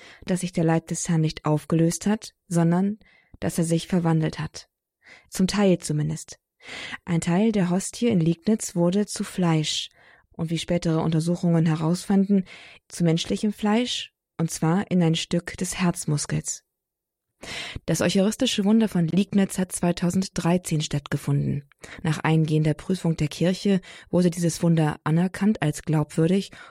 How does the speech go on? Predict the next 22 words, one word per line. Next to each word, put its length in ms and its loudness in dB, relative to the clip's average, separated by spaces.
und 160 -2
wird 160 2
seitdem 400 2
dort 260 2
in 160 -6
Polen 380 0
in 160 -2
Liegnitz 480 -4
verehrt. 540 -2
Davon 340 2
haben 180 2
wir 80 2
soeben 300 0
gehört 360 0
in 120 2
dem 160 2
Interview, 420 2
das 200 0
mein 200 2
Kollege 520 2
Ralf 260 0
Obmann 360 2